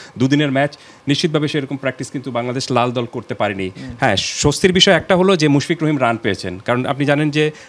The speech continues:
Speaker 1: আহ, আহ, রাওয়ালপিন্ডি এবং লাহোরে খেলা, এখানে আপনার ব্যাটিং ট্র্যাকই পাওয়া হবে সা-, আমরা জানি,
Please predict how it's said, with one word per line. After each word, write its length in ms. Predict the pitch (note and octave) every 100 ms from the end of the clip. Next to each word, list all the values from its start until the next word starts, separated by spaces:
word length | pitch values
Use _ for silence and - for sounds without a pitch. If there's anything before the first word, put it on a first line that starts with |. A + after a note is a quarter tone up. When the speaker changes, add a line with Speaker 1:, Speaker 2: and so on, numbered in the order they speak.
| -
Speaker 1:
আহ, 180 | A2+ A2+ - -
আহ, 380 | - A2+ G#2+ A2
রাওয়ালপিন্ডি 420 | B2 D3 D#3+ D#3
এবং 180 | C#3+ B2+
লাহোরে 320 | A#2+ C3 C#3+
খেলা, 340 | C#3 C3 C3 A#2+
এখানে 360 | C3 D3 D#3
আপনার 440 | D3 D3 C#3+ C#3 -
ব্যাটিং 320 | A2+ C3 D#3
ট্র্যাকই 340 | D3 C#3 C3+ D3+
পাওয়া 360 | C3 B2+ B2+
হবে 260 | C3 C3+ C3
সা-, 360 | - - -
আমরা 180 | C3+ B2+
জানি, 320 | B2 B2+ B2+